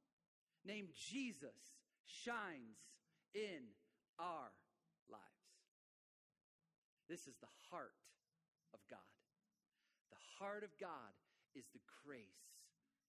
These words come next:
of God. And when you get grace,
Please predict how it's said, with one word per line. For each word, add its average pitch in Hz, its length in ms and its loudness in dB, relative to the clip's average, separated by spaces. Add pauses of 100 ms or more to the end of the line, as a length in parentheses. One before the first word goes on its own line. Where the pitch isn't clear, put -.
(140)
of 110 80 -8 (140)
God. - 240 -12 (1800)
And 123 160 -6
when 123 120 -4
you 202 280 2 (220)
get 226 180 2 (160)
grace, 196 720 -4